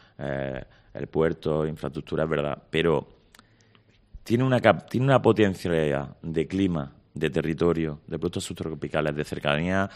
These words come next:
a una ciudad tan potente comercial y hosteleramente y de servicios como es Motril,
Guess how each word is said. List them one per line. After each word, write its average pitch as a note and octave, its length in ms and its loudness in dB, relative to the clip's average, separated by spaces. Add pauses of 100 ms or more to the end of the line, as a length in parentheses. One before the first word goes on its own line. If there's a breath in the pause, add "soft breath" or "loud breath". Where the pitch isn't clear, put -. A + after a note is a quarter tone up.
(180 loud breath)
a - 80 -4
una E2+ 160 0
ciudad F2 320 2
tan D#2+ 160 0
potente E2 420 -2
comercial D#2+ 540 0
y D#2+ 60 2
hosteleramente D#2+ 800 -2
y D2+ 100 -2
de D#2 120 0
servicios D#2+ 360 -6
como D#2 160 -4
es D#2+ 60 -2
Motril, D2+ 400 -2